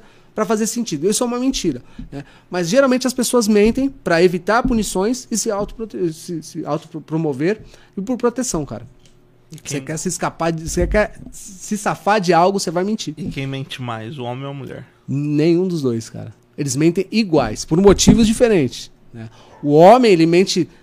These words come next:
Speaker 1: sete a oito vezes mais por autopromoção.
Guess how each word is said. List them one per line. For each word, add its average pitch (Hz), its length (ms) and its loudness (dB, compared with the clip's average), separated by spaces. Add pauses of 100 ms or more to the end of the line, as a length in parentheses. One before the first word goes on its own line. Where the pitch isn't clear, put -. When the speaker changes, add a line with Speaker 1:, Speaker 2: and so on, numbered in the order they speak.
Speaker 1:
sete 208 380 0
a 196 40 4
oito 196 200 2
vezes 170 260 2
mais 175 300 0
por - 300 -8
autopromoção. 220 880 -2